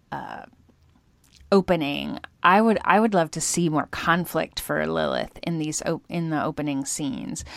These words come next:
So she's moved to a new place. Her parents are stressed out and arguing.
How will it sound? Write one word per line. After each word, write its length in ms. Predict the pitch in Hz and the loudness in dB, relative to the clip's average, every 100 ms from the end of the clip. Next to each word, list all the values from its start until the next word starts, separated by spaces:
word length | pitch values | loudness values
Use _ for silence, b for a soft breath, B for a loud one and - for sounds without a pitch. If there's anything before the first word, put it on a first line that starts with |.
| B - | B -6
So 140 | 185 | -2
she's 260 | - 214 196 | 4 4 8
moved 260 | 208 208 | 8 8
to 140 | - 208 | 6 6
a 60 | |
new 220 | 196 190 180 | 6 4 2
place. 580 | 180 160 160 156 - - B | 0 2 2 -2 -6 -12 B
Her 140 | - 175 | -4 -2
parents 500 | - 165 165 160 165 | 0 2 2 2 2
are 120 | 165 | 2
stressed 560 | - - 156 156 - 156 | 0 2 4 4 2 2
out 240 | 156 165 | 2 2
and 120 | 170 | 0
arguing. 800 | - 165 160 147 147 143 143 156 | 0 0 0 -4 -4 -4 -6 -8